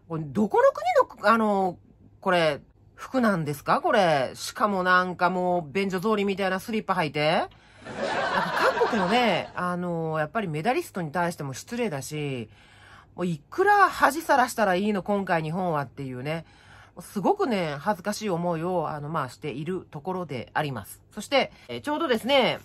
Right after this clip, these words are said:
あの、今日ね、木下富美子祭りというふうになってますけども、はい、えー、やめろ、九十七パーセントというね、あの、まあ、データが出てるんですけど、昨日だったかな、九十七点二パーセントってね、若干ちょっとね、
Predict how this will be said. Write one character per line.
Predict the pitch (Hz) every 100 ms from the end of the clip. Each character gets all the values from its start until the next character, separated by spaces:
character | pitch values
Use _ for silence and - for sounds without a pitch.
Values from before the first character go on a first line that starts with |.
| -
あ | 165 190
の、 | 190 180 175
今 | 247
日 | 196
ね、 | 240 185
木 | -
下 | 240 277 208
富 | 214
美 | 233
子 | 254
祭 | 269 262 196
り |
と | 175
い |
う | 170
ふ |
う | 190
に |
な | 180
っ | 190
て | -
ま | 156
す | -
け | 139
ど | 151
も、 | 175 175 - - - -
は | 208
い、 | 214 -
え | 185 175 165 147 131 107 123 - _
ー、 | 147
や | 185
め | 226 285
ろ、 | 240 135 -
九 | 302 311
十 | 196 180
七 | 151 165
パ | 185
ー | 175
セ | 190
ン | 151
ト | 120 - _ -
と |
い | 160
う |
ね、 | 170 254 - _ - - _ -
あ | 160
の、 | 156 151
ま | 170
あ、 | 143
デ | 170
ー | 175
タ | 190
が | 175
出 | 175 214
て | 190
る | 143
ん |
で | 120
す | -
け | 147
ど、 | 165 135 - - -
昨 | - 339
日 | 440 719 480
だ | 233
っ | -
た | 185
か | 170
な、 | 160 180 170 156 143 _
九 | - 453 587 480
十 | 269
七 | 220 294 359
点 | 240 180
二 | 165 185
パ | 349
ー | 349
セ | 349
ン | 330
ト | 214
っ |
て | 156
ね、 | 160 185
若 | 254 -
干 | 427
ち | 440
ょ |
っ |
と | 233
ね、 | 180